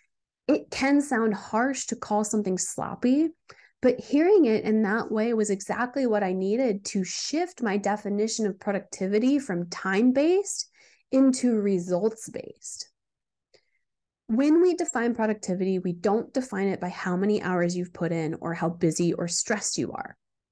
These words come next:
Listen, if it was the number of hours we worked that determined how quote unquote productive we are, then technically the laziest person on staff could be considered the most productive just by way of the amount of time that they spend doing a task.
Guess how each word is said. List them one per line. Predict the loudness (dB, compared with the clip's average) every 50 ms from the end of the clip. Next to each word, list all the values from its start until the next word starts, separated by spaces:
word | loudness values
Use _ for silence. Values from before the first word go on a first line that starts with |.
| _ _ _ _ _ _ -2
Listen, | 0 0 0 -2 -4 -2 -2
if | -2 -2 -2 -2 _
it | -2 0 2
was | 2 2 2 4
the | 4 2
number | 4 4 2 2 2 2 0 0
of | -2 -4 -6 -10 -12 _
hours | -6 -4 -2 -2 0 0 0 0 0 0 0
we | 2 2 2
worked | 2 0 -2 -2 -4 -6 -8 -6
that | -6 -4 -4
determined | -6 -8 -6 -4 -2 0 0 0 0
how | -2 -2 -2 0 0 0 -2 -4 -6 -12 -20 _ _ _ _ _ _ _
quote | -2 0 2 2
unquote | 2 2 2 0 0 0
productive | 0 -2 -2 -2 -2 -2 -2 -2 -2 0
we | 0 0 0
are, | 0 0 -2 -4 -4 -6 -8 -12 _ _ _ _ _ _ _ _ _ _ _ _ _
then | 0 2 2
technically | 2 0 -4 -6 -2 2 2 2 2 2 2 2
the | 2 2 2
laziest | 0 0 0 0 -2 -2 -2 -2 -2 -2 -4 -4
person | -6 -6 -6 -4 -4 -2 -2
on | -2 -2 -2
staff | -4 -4 -4 -2 0 0 0 0 -2 -2
could | -4 -2 -2
be | -2 -2
considered | -2 -2 -4 -2 0 2 2 2 2
the | 2 2
most | 2 2 2 0 0 -2 -4 -6
productive | -6 -4 -2 -2 -2 -2 -4 -4 -4 -2 -2 0 -2 -2 -2
just | 0 0 0 0 0 -2 -4
by | -4 -2 -2 0
way | -2 -2 -2 -2 -4
of | -4 -4
the | -4 -4 -2
amount | -2 -2 -4 -4 -4 -4 -6
of | -6 -8
time | -10 -6 -2 0 2 4 4 4 2
that | 2 0
they | -2 -2
spend | -2 -4 -4 -4 -2 0 0 0 0
doing | 0 0 0 2 0
a | -2
task. | -4 -6 -6 -6 -6 -8 -12 -16 -20 -20 -20 -20